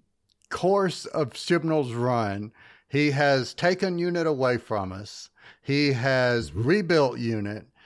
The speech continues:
Speaker 1: He has Kate Stewart establish a new Unit headquarters, only to see it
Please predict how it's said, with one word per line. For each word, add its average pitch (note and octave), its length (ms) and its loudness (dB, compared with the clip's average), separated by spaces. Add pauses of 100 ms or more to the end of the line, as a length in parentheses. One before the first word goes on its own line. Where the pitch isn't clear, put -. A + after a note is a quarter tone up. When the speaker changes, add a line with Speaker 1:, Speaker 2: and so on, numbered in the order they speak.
(300)
Speaker 1:
He C#3 260 0
has C3 480 2
Kate E3+ 360 0
Stewart D3 580 0
establish C3 720 0
a B2 100 -2
new C3 280 0
Unit C#3+ 500 -2
headquarters, A#2 800 -4 (720)
only G#3 460 2
to F#3 160 -4
see F#3 400 -2
it E3 420 -2